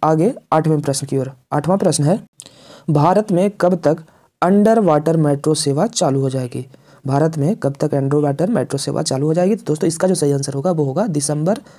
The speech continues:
दो हज़ार तेईस। जी हाँ, दिसंबर दो हज़ार तेईस से भारत में अंडर वाटर मेट्रो सेवा चालू हो जाएगी। आइए दोस्तों, बढ़ते हैं नौवें प्रश्न की ओर। नौवां प्रश्न है,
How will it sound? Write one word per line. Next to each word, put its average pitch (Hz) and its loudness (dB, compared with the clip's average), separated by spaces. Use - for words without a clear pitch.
दो 147 0
हज़ार 151 2
तेईस। 127 -2
जी 151 -4
हाँ, 185 0
दिसंबर 175 2
दो 165 0
हज़ार 147 -2
तेईस 147 0
से 156 -4
भारत 175 2
में 156 -2
अंडर 180 2
वाटर 151 0
मेट्रो 143 -2
सेवा 143 -4
चालू 139 -2
हो 131 -4
जाएगी। 127 -6
आइए 156 2
दोस्तों, 165 0
बढ़ते 156 0
हैं 202 0
नौवें 147 2
प्रश्न 180 -2
की 196 0
ओर। 262 0
नौवां 156 0
प्रश्न 139 -2
है, 226 -2